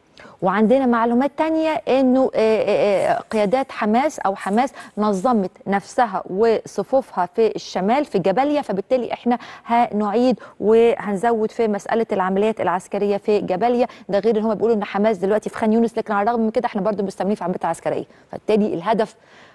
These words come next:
خلاص بقى هو واضح، يعني إنه ولا حماس ولا قيادات حماس، انتوا بلسانكم بتقولوا في خان يونس، عايزين رفح الفلسطينية ليه؟ وعايزين معبر رفح ليه؟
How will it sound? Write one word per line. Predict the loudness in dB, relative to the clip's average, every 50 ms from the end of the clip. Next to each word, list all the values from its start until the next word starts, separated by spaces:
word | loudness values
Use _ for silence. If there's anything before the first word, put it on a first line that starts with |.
| _
خلاص | -6 -2 0 2 2 2 2
بقى | 0 0 -2 0
هو | 0 0 0 2 2 0
واضح، | 0 -2 -4 -8 -16 -18 -20 _
يعني | -6 -6 -4 -4 -4 -2 0 0
إنه | 2 2 4
ولا | 4 6 6 4 4
حماس | 2 0 -2 0 0 0 0 -2 -6 -4
ولا | 0 0 0
قيادات | 0 -2 -4 -2 -2 -4 -4
حماس، | -4 -4 -2 -2 -2 -4
انتوا | -2 -4 -2 0 0 0
بلسانكم | 0 0 0 -2 -4 -4 -2 -2 -2 -4
بتقولوا | -2 0 0 0 0
في | 0
خان | -2 -2 0 0
يونس، | 0 0 0 -2 -4 -8 -14 -16 -16 -10 -6
عايزين | -2 0 0 2 2 2 2 2
رفح | 0 -2 -2 -6
الفلسطينية | -6 -4 -4 -8 -4 -2 0 2 2 2 2
ليه؟ | 2 2 0 0 -2 -6 -20 -20 -8 _
وعايزين | -2 -2 0 2 2 2 2
معبر | 2 2 2 2 0 0
رفح | 0 -2 -2 -2 -8 -6 -2
ليه؟ | 0 0 0